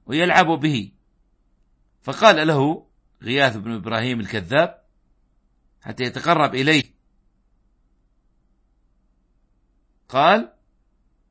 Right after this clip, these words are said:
"حدثنا فلان عن فلان أن النبي صلى الله عليه وسلم قال: لا سبق إلا في نصل أو خف أو حافر أو جناح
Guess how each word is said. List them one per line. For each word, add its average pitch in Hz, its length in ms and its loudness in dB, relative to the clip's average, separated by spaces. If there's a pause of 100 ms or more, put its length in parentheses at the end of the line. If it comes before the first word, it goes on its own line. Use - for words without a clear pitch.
"حدثنا 131 540 -4
فلان 135 480 -2
عن 139 140 -4
فلان 139 480 -4
أن 143 240 -6
النبي 139 460 -4
صلى 135 240 -6
الله 139 240 -2
عليه 139 140 -2
وسلم 143 440 -6
قال: 147 480 -2 (640)
لا 127 160 -2
سبق 135 400 -6
إلا 120 400 -4
في 117 200 -6
نصل 131 560 -6 (220)
أو 110 180 -4
خف 135 440 -10 (300)
أو 107 240 -8
حافر 131 800 -4 (160)
أو 170 240 0
جناح 135 840 -2